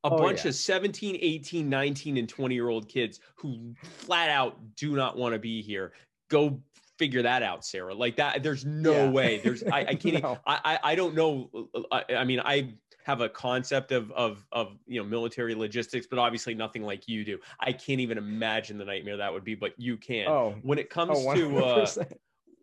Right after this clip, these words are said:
Speaker 1: I, I can't even imagine. When it comes to Cuba, we are watching the logical conclusion of a government that has too much power and exerts too much control over the people. And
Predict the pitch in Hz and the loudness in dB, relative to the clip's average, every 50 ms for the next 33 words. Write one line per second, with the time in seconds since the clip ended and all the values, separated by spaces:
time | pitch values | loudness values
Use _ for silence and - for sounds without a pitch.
0 | _ _ - - 131 - - 135 135 - 139 131 117 110 107 117 117 113 113 113 | _ _ -2 0 0 2 0 0 -2 -2 -2 -2 0 0 0 0 0 -2 -2 0
1 | 131 139 151 143 175 190 202 - 190 160 - - 185 175 165 131 113 - - - | 0 0 0 2 0 -2 -2 -4 -6 -8 -8 -6 -4 -4 -2 -2 -2 -4 -6 -10
2 | _ _ _ _ _ _ _ _ _ _ - 123 147 180 196 208 202 180 147 143 | _ _ _ _ _ _ _ _ _ _ -6 -4 0 2 2 2 2 2 2 2
3 | 151 151 147 147 - - 113 85 87 107 113 131 135 _ _ _ _ _ _ _ | 4 4 2 2 0 -4 -8 -8 -8 -12 -14 -16 -18 _ _ _ _ _ _ _
4 | _ _ _ 120 110 127 127 120 117 120 117 110 107 - _ _ _ _ _ _ | _ _ _ -10 -4 -2 -2 0 0 -2 -2 -4 -6 -10 _ _ _ _ _ _
5 | 113 117 117 120 127 131 135 135 139 135 - 139 127 - - 127 117 - - 127 | -6 -4 0 2 4 2 2 0 -4 -8 -6 -8 -8 -6 -8 -8 -8 -8 -8 -6
6 | 127 123 120 113 - 104 101 98 - 101 120 135 _ _ _ _ _ _ _ _ | -4 -4 -4 -6 -8 -12 -14 -14 -16 -18 -20 -20 _ _ _ _ _ _ _ _
7 | _ _ 117 120 107 117 117 117 107 127 117 113 104 117 113 110 104 107 104 117 | _ _ -2 0 0 0 0 0 0 -2 -2 -2 -2 -2 -4 -4 -6 -6 -4 -6
8 | 95 80 - 104 101 98 - - - 117 117 113 123 - - - - 101 92 90 | -6 -6 -6 -6 -6 -6 -8 -10 -10 -8 -6 -6 -6 -8 -8 -8 -8 -8 -6 -6
9 | 90 92 - - - 107 107 104 101 98 107 104 98 - - - 107 101 95 95 | -8 -10 -10 -10 -8 -8 -8 -8 -8 -10 -10 -10 -10 -12 -14 -12 -12 -10 -10 -12
10 | - - 98 95 - 101 95 92 95 98 95 95 90 85 - - 101 95 - - | -12 -14 -14 -14 -12 -12 -10 -10 -10 -10 -10 -12 -14 -14 -14 -14 -16 -16 -16 -18
11 | - - - - _ _ _ _ - _ _ 120 123 120 113 110 | -20 -20 -20 -20 _ _ _ _ -20 _ _ 0 0 0 0 -2